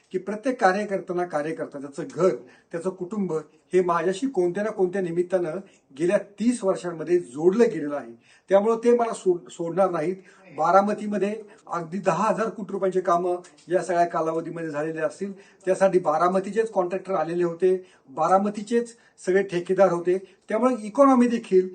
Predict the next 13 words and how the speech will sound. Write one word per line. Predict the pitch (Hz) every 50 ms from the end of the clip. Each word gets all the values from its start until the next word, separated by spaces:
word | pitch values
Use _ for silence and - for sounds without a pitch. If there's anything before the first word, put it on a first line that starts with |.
| - _
अ, | - - - 160 165 170 170 165
अजित | 160 175 226
पवारांच्या | 220 - 208 196 190 190 190 185 180 - 190 175 180 180 175 - -
या | 156 175 175
सगळ्या | 175 - 165 170 170 170 175
निधीमुळं | 170 165 165 165 151 180 190 185 175 175 185 185 - - _ _ _ -
त्या | 185
ठिकाणी | 190 190 185 175 185 165 160
उभी | 165 175 175 185
राहिलेली | 180 175 175 185 185 185 180
होती. | 175 175 185 196 208 208 - _ _ _ _ -
तुम्ही | 185 185 180
महाराष्ट्रात | 180 175 170 180 185 180 196